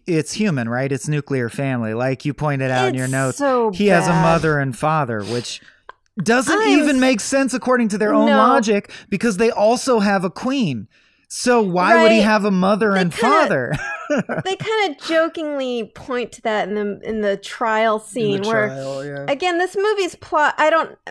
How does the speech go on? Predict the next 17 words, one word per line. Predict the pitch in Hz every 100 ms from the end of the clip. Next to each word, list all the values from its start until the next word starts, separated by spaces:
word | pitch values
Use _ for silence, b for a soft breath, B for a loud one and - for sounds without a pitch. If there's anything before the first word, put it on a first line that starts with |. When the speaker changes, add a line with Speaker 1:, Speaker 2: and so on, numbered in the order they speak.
| -
Speaker 2:
maybe | 269 330 370
we | 320 311
should | 294
just, | 277 269
like, | 247 233
lay | 220 233 240
out | 226
the | 208
basic | 185 220 220 220
plot | - 202 196 185 -
so | - 202 208
Speaker 1:
Please. | 117 147 160 -
Speaker 2:
<clears throat> | -
people | 277 247
can | 247 226
follow | 226 233 226 226
it. | 208